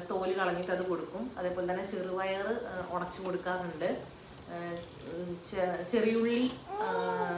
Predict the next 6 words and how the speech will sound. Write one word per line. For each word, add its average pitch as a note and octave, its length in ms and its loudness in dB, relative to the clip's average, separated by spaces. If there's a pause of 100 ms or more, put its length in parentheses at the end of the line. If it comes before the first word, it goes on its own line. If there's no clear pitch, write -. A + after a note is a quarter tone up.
(200)
ഉം, F3 260 -2
എന്താ F#3 140 -2
പറയുക, F3+ 160 2
കുഞ്ഞിതാക്കി G#3 600 0
അരിഞ്ഞ് F#3 400 0
ഉടച്ചിട്ട് F3+ 680 -2